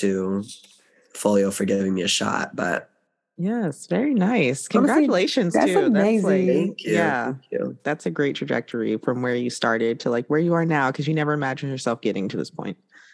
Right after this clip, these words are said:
Speaker 1: No, absolutely not.
Speaker 3: Especially, like, where you are now, which leads into our next question, is about how do you get the position as Heather Gay's late literary ag-, agent?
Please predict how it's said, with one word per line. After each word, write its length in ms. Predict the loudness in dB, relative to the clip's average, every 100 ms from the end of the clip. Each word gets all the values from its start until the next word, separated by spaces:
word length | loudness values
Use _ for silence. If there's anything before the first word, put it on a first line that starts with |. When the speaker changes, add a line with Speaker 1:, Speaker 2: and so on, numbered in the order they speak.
| _
Speaker 1:
No, 300 | -2 0 0
absolutely 580 | -2 0 0 -2 -2 -4
not. 580 | -4 -4 -4 -6 -10 -2
Speaker 3:
Especially, 540 | -2 2 2 4 4 4
like, 160 | 2
where 440 | 2 2 2 2 2
you 260 | 0 0
are 140 | 0 0
now, 380 | 0 0 0
which 320 | 0 -2 -2 0
leads 280 | 2 0
into 580 | -4 -2 0 2 2 0
our 160 | -2 0
next 360 | 2 0 -4 -4
question, 480 | -2 -2 -2 -2
is 200 | 2 2
about 300 | 4 2 2 -2 -14 -20 -6
how 200 | 0 4
do 100 | 4
you 160 | 4 4
get 400 | 2 0 -2 -2
the 80 |
position 380 | 2 2 2 0 2
as 480 | 2 4 4 2 -2 -14 _ _
Heather 480 | 0 2 2 2 2
Gay's 440 | 4 4 2 2
late 360 | 2 2 2 2
literary 500 | 2 4 2 0 0
ag-, 320 | 0 0 -6 -2
agent? 580 | 0 2 2 2 2